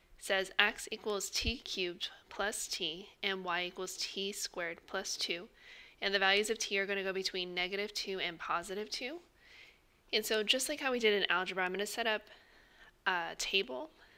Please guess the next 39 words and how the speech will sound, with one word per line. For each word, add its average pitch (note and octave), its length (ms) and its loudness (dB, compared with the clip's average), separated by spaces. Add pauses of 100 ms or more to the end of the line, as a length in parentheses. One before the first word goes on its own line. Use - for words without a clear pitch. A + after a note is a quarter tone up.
(180)
but - 140 -6
this A3 160 4
time B3+ 220 -2
for A#3+ 120 -4
my G3 160 2
table G3+ 320 0
I F3+ 100 0
need F#3 140 -4
to F3 80 -2
have E3+ 260 -2
three F#3+ 240 -2
variables. - 640 -8 (560)
I F#3+ 80 6
actually F#3+ 280 2
have F3 280 0 (280)
t, F#3+ 520 2 (160)
the F#3 120 -2
parameter F3+ 420 0
that F3+ 140 -4
we're F3+ 100 -8
gonna F3+ 200 0
have, F3 260 0
which G3+ 160 -4
goes F#3 180 -6
between F#3+ 420 -6
negative F#3+ 440 0
two G#3+ 320 0 (1400)
and G3+ 160 0
positive F#3+ 460 4
two. G#3+ 280 -2 (760)
And G#3 160 2
then G#3 280 2 (220)
using A3+ 320 2
these A3 180 2
values, G#3 340 4
I F#3+ 60 2
need F#3 120 2
to F#3 80 0
find F3+ 420 -4